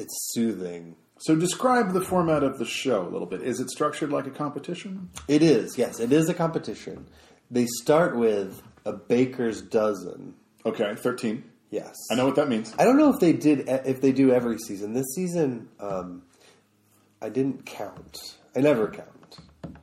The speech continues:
Speaker 1: Uh,
Speaker 2: <laughs>
Speaker 1: but this season is interesting because all the contestants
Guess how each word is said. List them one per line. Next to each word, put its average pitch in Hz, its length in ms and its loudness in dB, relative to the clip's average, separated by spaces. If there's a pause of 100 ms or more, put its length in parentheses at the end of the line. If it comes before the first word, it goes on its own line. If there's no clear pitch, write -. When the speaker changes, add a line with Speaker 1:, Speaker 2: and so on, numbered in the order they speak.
(260)
Speaker 1:
Uh, 127 160 -6
Speaker 2:
<laughs> - 40 -14
Speaker 1:
but - 640 6
this 202 160 8 (140)
season 175 280 4
is 131 160 6
interesting 135 420 0
because 117 380 -4
all 135 280 6
the 135 100 4
contestants 113 1200 -4